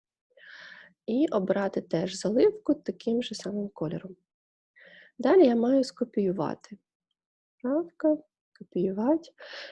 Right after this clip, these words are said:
е, і правка вставити. Тобто скільки разів я вставлю, стільки разів в мене з'явиться ця краплинка.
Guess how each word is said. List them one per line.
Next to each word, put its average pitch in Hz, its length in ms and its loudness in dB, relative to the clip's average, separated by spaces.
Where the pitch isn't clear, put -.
е, 185 300 0
і - 60 -4
правка - 500 -6
вставити. - 680 -8
Тобто - 260 -12
скільки 208 360 -2
разів 185 540 -4
я - 300 -4
вставлю, 339 500 4
стільки 208 400 -6
разів 254 320 2
в 277 40 0
мене 214 280 -2
з'явиться 220 520 -6
ця - 140 -8
краплинка. 175 640 -6